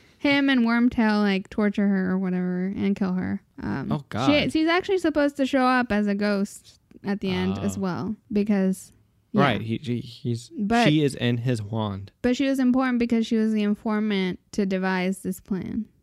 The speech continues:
Speaker 1: That's why he knew about the tournament.
Speaker 2: That's great.
Speaker 1: And the goblet.
Speaker 2: I want that.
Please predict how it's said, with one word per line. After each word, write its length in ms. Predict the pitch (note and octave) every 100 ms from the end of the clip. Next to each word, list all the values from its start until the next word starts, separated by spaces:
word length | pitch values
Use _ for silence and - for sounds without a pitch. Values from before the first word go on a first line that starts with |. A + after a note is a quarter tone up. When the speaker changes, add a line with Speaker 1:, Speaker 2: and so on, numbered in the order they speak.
| _ _
Speaker 1:
That's 220 | - G3+ -
why 160 | G3
he 120 | G3+
knew 180 | G3 F#3+
about 240 | F#3 E3+ -
the 80 | -
tournament. 480 | - - - A3 A3+ _
Speaker 2:
That's 220 | G#3 G#3
great. 320 | - B3+ D#4 C#4
Speaker 1:
And 120 | G#3+
the 40 | G3+
goblet. 420 | E3+ E3 D#3 D3 _ -
Speaker 2:
I 80 | A3
want 300 | C4+ D4+ -
that. 420 | C#4 A#2 F#2+